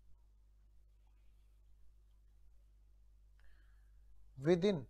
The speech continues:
इसे नेक्स्ट लाइन में लिखूं?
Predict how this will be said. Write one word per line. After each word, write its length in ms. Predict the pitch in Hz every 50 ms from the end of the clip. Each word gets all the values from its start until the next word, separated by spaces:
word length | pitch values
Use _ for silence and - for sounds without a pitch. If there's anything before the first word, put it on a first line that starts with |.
| - - - - - - - - - - - - - - - - - - - - - - - - - - - - - - - - - - - - - - - - - - - - - - - - - - - - - - - - - - - - - - - - - - - - - -
इसे 120 | - 160
नेक्स्ट 240 | 147 147 147 147 -
लाइन 120 | 151 151
में 80 | 151 151
लिखूं? 180 | 151 151 185